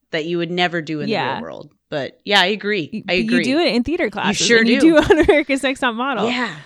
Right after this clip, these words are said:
Speaker 2: Like, when they're telling them to show emotion while jumping, I was like, "That is a thing they would do in a
Speaker 1: <laughs>
Speaker 2: theater class." Like, of course she's, like, springing into it and,
Speaker 1: Right.
Speaker 2: like,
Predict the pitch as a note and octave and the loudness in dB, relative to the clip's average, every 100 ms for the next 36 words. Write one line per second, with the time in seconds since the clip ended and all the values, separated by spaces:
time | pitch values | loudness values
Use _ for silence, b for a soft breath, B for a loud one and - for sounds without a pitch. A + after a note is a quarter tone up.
0 | - - A#3+ B3 B3+ C4 - B3+ C4+ C4+ | -12 0 0 2 0 0 0 0 0 0
1 | B3 - A3+ A#3 A3 G#3+ A3+ A3+ G#3 F#3+ | -2 4 6 6 4 2 0 0 0 0
2 | F3+ G3 A#3 A3 A3 G3 F#3 A3 F#4+ F#4+ | -2 -2 -2 0 -2 -4 -4 -2 2 6
3 | F#4+ D#4+ D4+ D4+ D4+ B3 C4+ D4 B3 B3+ | 6 6 4 6 6 6 4 4 4 2
4 | G3 D4 D4+ G3+ B3 G#3 G3+ A3 A#2 - | 2 0 2 -2 -2 -6 -4 -4 -8 -2
5 | A#3 G#3+ B B B B B B - C4+ | 0 0 B B B B B B -2 -2
6 | - G4 - D#4+ A3 G3 E3+ - - - | 4 2 4 0 0 0 -2 -6 -14 -6
7 | A3+ G#3 F#3+ F#3 F#3 F#3+ F#3 F3 D3+ D#3 | -2 -2 -2 -2 -4 0 2 2 0 -2
8 | F3 D#3+ F#3 - | -2 -4 -6 -12